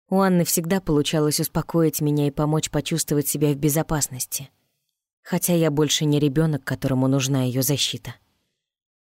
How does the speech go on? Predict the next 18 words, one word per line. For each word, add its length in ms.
«Ты 120
прекрасна», 760
добавила 500
она. 300
После 380
её 160
слов 460
тревога 500
окончательно 760
рассеялась. 800
Приободрившись, 1000
я 220
посмотрела 600
на 140
визажиста 640
и 60
улыбнулась 680
ей. 300